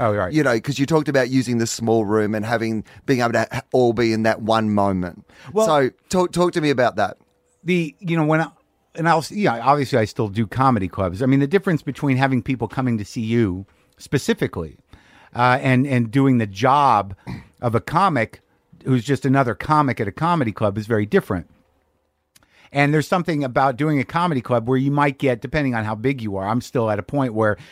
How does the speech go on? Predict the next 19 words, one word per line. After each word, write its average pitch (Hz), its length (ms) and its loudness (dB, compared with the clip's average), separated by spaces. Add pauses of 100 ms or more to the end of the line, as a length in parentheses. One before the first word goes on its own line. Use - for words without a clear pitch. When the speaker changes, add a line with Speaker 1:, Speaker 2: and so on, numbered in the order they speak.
(140)
Speaker 1:
if - 80 -4
I 156 80 4
do 143 140 2
a 123 40 2
comedy 180 480 2
club, 90 460 -4 (240)
that's 123 240 0
not 139 220 4
a 123 80 0
destination 123 880 0
point, 92 380 -4
that, 110 240 -2
that 117 160 0
it's 110 160 -4 (120)
just 113 220 -4
a 110 60 -12
comedy 139 340 0
club, 104 220 -6
that, 123 180 0